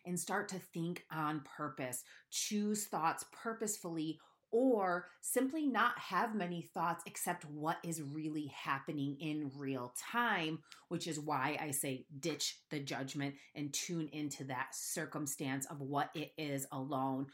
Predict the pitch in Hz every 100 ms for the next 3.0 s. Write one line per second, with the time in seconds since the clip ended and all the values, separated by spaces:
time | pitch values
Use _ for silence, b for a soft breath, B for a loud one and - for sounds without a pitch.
0 | B - 143 - 143 - 185 196 202 185
1 | 156 143 139 135 151 151 135 151 143 143
2 | 151 139 147 135 135 135 175 208 190 160